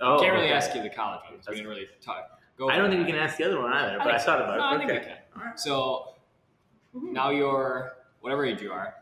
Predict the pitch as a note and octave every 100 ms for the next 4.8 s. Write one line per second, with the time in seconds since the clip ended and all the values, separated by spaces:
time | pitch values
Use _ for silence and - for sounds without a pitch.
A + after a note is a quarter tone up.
0 | - B2 C3 D#3 D3 E3 D#3 B2+ A2+ A2
1 | A2 A2+ B2 B2 C3 B2 A2+ - - A#2+
2 | A#2+ A2+ G#2+ G#2+ C3+ B2+ A#2 G#2+ G#2 G2+
3 | - - G2 - _ _ _ _ A#2+ A#2+
4 | A2+ A2 G#2+ G#2+ - F#2 F#2 -